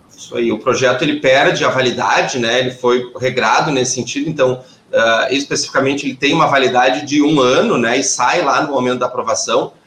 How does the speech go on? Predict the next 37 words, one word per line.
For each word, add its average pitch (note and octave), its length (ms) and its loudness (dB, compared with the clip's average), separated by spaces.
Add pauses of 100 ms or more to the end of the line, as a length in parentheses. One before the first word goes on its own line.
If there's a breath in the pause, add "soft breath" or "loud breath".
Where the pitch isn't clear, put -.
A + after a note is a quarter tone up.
(140)
Após, C3 800 2
né, C3 340 0
esse C3+ 160 -2
período C3 280 -4
de C3+ 80 -8
um D3+ 100 -2
ano, C#3 240 4
esse D#3+ 160 -4
projeto C#3 400 -2
perde C3+ 260 0
a D3 40 -6
validade, D#3 420 -2
vai D#3+ 100 -2
ter D#3 120 -8
que - 60 -16
trazer, B2+ 500 -2
né, A#2+ 280 -2 (300 loud breath)
pra C3+ 140 0
nova B2 320 2
análise B2+ 320 0
do - 40 -16
poder C#3 300 -4
público, D3+ 300 -4
uma E3 100 0
nova, B2+ 380 2
ah, C3+ 440 2
avaliação C3 520 0
quanto C#3 240 -2
à C#3 40 0
aprovação C3+ 480 0
do C3+ 80 -6
empreendimento. C3+ 580 -2
Então, A2 120 -6
com B2+ 160 -4
isso, B2+ 200 0
a C3+ 40 -6
gente D#3+ 400 -4